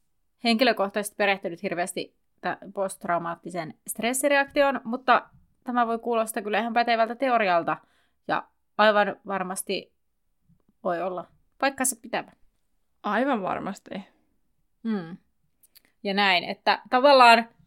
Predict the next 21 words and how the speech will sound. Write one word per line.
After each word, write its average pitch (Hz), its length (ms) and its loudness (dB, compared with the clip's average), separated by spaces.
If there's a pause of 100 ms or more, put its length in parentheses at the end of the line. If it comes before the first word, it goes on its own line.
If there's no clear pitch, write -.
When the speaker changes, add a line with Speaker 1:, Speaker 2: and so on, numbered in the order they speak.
Speaker 1:
joo, 262 380 8
me 269 120 4
ollaan 330 240 8
aika 269 360 6
ankaria 208 420 6
kyllä 180 180 -4
Harrylle 175 520 2 (760)
välillä, 185 420 2 (560)
mutta 220 440 2 (140)
kyllähän 247 400 2
mä 214 400 -2
ainakin 214 480 -4 (140)
välillä 185 320 -4 (100)
yritän 214 300 -6
myös 196 240 -10
ymmärtää 185 480 -6
häntä, 175 320 -6
Speaker 2:
Mm. 185 60 -10
Speaker 1:
mutta 196 360 -8
kyllä, 208 300 -10
joo, 214 460 2